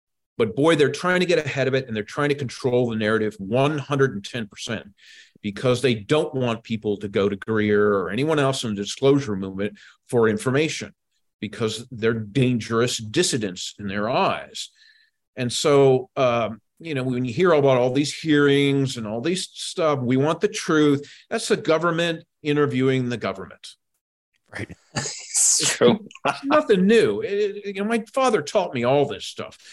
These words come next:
Speaker 1: He said senators and congressmen and presidents, they're bought and paid for before they even become elected,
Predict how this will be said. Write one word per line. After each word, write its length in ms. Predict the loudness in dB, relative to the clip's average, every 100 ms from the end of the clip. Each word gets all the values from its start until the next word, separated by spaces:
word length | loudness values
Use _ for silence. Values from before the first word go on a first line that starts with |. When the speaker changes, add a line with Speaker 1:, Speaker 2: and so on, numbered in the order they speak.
| -12
Speaker 1:
He 80 | -8
said 260 | 0 0 2
senators 460 | 2 2 4 2
and 120 | 0 0
congressmen 520 | 0 0 -4 -2 -2
and 80 | 0
presidents, 520 | 2 2 0 -4 -8 -16 -20 0
they're 200 | 0 2
bought 240 | 0 0
and 80 | -4
paid 320 | 0 0 2
for 180 | 2 2
before 400 | 2 0 4 4
they 140 | 4 0
even 460 | -2 -2 -2 -4
become 320 | -8 -4 0
elected, 460 | 2 2 0 -8